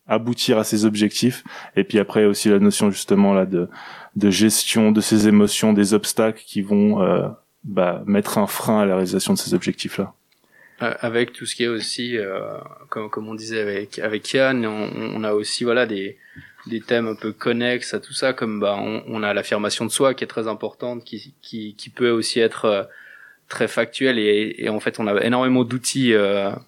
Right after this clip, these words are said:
Speaker 2: pour traiter cette thématique qui, qui sera abordée aussi dans la partie, euh, habileté sociale. On a, ben là on a aussi tout ce qui est au niveau de la planification, de l'organisation qui est aussi très u-,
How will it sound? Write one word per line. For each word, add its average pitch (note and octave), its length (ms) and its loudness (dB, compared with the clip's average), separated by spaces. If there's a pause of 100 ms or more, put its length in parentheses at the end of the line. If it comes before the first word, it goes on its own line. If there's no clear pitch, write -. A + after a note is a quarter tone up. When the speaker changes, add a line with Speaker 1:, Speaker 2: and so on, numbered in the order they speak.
Speaker 2:
pour A2+ 100 -4
traiter A#2 240 -4
cette A2 160 -6
thématique A2 600 -2
qui, G2 300 -8
qui - 120 -16
sera - 220 -2
abordée G#2 380 -2
aussi G2+ 220 -6
dans G#2+ 120 -2
la G2 80 -4
partie, G#2 560 -4
euh, G2+ 200 0
habileté G2+ 460 -6
sociale. B2+ 580 0 (520)
On A#2 120 0
a, G#2+ 460 2
ben G#2+ 220 0
là C3+ 80 4
on A#2+ 100 2
a A2+ 60 -2
aussi G#2 180 -6
tout - 100 -14
ce - 80 -6
qui - 140 -2
est A#2+ 540 0 (300)
au B2+ 100 -6
niveau A#2 180 -2
de A2+ 60 2
la G#2+ 80 0
planification, A#2 560 -2
de C#3 60 0
l'organisation A2 580 0
qui B2+ 100 -6
est A2 60 -2
aussi - 180 -10
très A2 300 -6
u-, G#2+ 100 -12